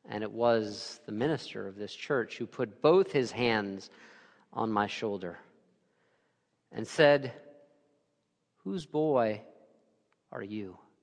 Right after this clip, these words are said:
Sternly searching, "Whose boy are you?" And the old man said inwardly, "I just felt like dying.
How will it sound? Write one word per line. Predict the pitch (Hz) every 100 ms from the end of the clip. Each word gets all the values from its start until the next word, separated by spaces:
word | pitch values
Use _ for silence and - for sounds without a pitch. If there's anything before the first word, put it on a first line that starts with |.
| _ _ _ _ _ _ _ _ _ _ _ _ _ -
Sternly | - - 123 127 113 90 85
searching, | - 131 120 - 98
"Whose | - 156 151
boy | 127 151 160 160 139
are | 120
you?" | 117 127 123 95 - - - _ _ _ _ _ _ _ _ _ _ _ -
And | 113
the |
old | 110 110
man | 110 104
said | 117
inwardly, | 107 110 107 104 104
"I | 98
just | 101 -
felt | 104
like | - 101
dying. | -